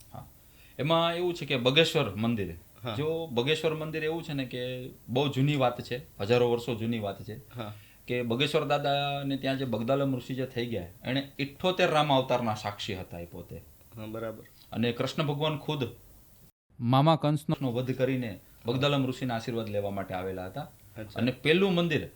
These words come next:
Speaker 1: આપણા કૃષ્ણ ભગવાને એમનું બનાવેલું હતું,
Speaker 2: હા.
Speaker 1: એ આખું સુખડનું બનાવેલું હતું, જે વાતાવરણને હિસાબે નાશપ્રાય થઈ ગયું. અને પછી આ બીજું મંદિર સાતસો ને પચીસ વર્ષ પહેલા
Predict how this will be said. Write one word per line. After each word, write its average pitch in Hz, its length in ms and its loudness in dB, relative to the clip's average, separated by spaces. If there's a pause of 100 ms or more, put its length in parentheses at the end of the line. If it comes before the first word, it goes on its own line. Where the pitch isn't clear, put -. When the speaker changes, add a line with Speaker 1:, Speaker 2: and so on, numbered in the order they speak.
(120)
Speaker 1:
આપણા 131 140 2
કૃષ્ણ 139 320 -2
ભગવાને 131 380 0
એમનું 117 220 2
બનાવેલું 98 440 2
હતું, - 300 -10
Speaker 2:
હા. 107 200 -8
Speaker 1:
એ 107 40 -4
આખું 120 200 -4
સુખડનું 127 460 0
બનાવેલું 90 460 -4
હતું, 90 260 -14 (500)
જે 135 280 4
વાતાવરણને 135 600 4
હિસાબે 127 420 0
નાશપ્રાય 123 500 2
થઈ 110 200 -6
ગયું. 110 200 -8 (380)
અને 120 140 2
પછી 127 500 -2 (180)
આ 104 80 2
બીજું 135 300 2
મંદિર 143 220 0
સાતસો 139 340 -4
ને 139 80 0
પચીસ 139 440 -4
વર્ષ 127 200 -4
પહેલા 113 300 0